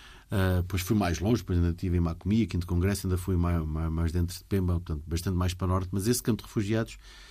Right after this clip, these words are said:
para mim, foi uma surpresa. Eu tive cerca de duas horas a falar com o chefe da aldeia, com mais algumas pessoas que ali estavam, e a primeira coisa que eu, que eu descobri foi aquele chefe da aldeia, aquelas pessoas que estavam à volta dele,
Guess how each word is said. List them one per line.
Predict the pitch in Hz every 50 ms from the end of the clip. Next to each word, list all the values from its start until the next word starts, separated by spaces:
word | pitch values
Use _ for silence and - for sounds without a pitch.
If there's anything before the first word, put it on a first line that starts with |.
| - - - - - - - -
para | - 131
mim, | 127 139 131
foi | - 120
uma | 110 107
surpresa. | 101 - - - 87 82 80 - - - - - - - - - - - - - - - -
Eu | 143 147
tive | - - 180 165
cerca | - - 156 131 - 139
de | 127
duas | 131 139 135 113
horas | 117 110 113 113
a | 123
falar | 120 - 127 120 113
com | - 110
o |
chefe | - 123 117 - -
da | 107
aldeia, | 101 101 101 123 135 147 156 147 131 120
com | - -
mais | 107 101 101 95
algumas | 95 95 95 98 104 98
pessoas | 92 - 107 95
que | 92 -
ali | 117 110
estavam, | 107 - - 120 113 120 120 123 123 - - - - - - - -
e | - 131
a |
primeira | 123 135 139 135 135 131
coisa | - 135 113 127 123
que | - 135
eu, | 127 113 107 -
que | - -
eu | 117 107 101 104 - -
descobri | - - - - - 113 113 123 123
foi | 123 - - 123 123 123 123 123 - - - - - - - - -
aquele | 123 120 - - 208 214 208 180
chefe | - - - 147 131 -
da | - 127
aldeia, | 104 110 110 107 107 107
aquelas | 107 127 135 131 -
pessoas | - - - 120 98
que | -
estavam | - 110 110 110
à | 107
volta | 98 107 98 92 - 98
dele, | 87 90 87 82 87